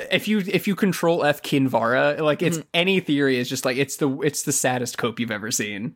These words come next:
Speaker 2: Yes.
Speaker 1: It's
Speaker 2: Uh-huh.
Speaker 1: like, I, I'm gonna keep it real with you. Kinvara will not appear in Jon's show.
Speaker 2: Yeah, not happening.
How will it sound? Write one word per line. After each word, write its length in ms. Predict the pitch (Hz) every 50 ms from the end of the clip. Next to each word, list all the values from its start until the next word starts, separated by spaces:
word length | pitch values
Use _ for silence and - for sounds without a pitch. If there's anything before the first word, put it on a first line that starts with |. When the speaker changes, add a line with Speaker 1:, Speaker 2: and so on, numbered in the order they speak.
| -
Speaker 2:
Yes. 500 | - 143 139 113 117 107 - - - - _
Speaker 1:
It's 160 | - 160 135 120
Speaker 2:
Uh-huh. 120 | 170 165 -
Speaker 1:
like, 200 | 156 160 156 147
I, 40 | 185
I'm 140 | 180 175 180
gonna 140 | 175 185 170
keep 220 | - - 180 151 135
it 60 | -
real 200 | 135 139 135 135
with 160 | 127 123 -
you. 100 | 127 123
Kinvara 560 | 123 - 143 139 139 131 135 131 131 135 131
will 100 | 127 131
not 240 | 127 127 123 123 120
appear 300 | 117 113 - 123 120 113 117
in 120 | 117 120
Jon's 300 | 117 120 107 107 107 117
show. 380 | - 127 101 104 104 107 127 - _ _ _ _ -
Speaker 2:
Yeah, 280 | 160 151 139 113 113 113
not 220 | 135 139 127 113
happening. 180 | 120 110 123